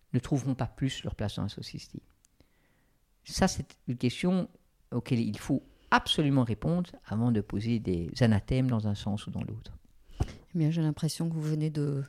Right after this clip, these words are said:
Speaker 2: de faire la conclusion de notre entretien. Est-ce que vous aviez des choses à ajouter ? Parce que j'ai l'impression qu'on a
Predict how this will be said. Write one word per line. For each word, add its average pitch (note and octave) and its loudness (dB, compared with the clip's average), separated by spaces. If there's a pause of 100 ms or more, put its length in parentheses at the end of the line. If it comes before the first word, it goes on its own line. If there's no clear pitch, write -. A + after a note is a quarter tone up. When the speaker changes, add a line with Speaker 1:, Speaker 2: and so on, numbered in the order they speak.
Speaker 2:
de D#3+ -2
faire D#3 2
la D#3 4
conclusion D#3+ 2
de F3 4
notre D#3+ 2
entretien. F#3+ 4
Est-ce A3 2
que - -4
vous G#3+ 2
aviez G#3+ 4
des G3 4
choses F#3+ 2
à F#3 6
ajouter ? F3+ 2
Parce - -6
que F#3+ 2
j'ai F#3 6
l'impression F#3 4
qu'on G3 0
a F3 4